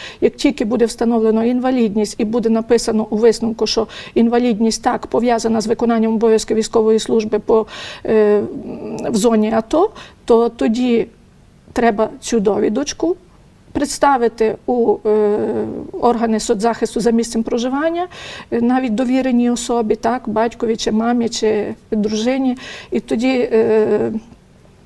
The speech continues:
така особа отримає статус інваліда війни,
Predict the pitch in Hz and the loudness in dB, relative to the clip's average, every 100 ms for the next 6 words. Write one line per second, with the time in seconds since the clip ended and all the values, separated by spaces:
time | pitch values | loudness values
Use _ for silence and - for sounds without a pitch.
0 | - - - - 359 466 - 214 - - | -20 -12 -6 -2 0 0 0 0 0 0
1 | 247 226 226 226 262 269 269 262 247 247 | 0 2 0 0 -2 -2 -2 0 0 0
2 | 254 233 240 254 247 226 | 0 0 0 2 2 0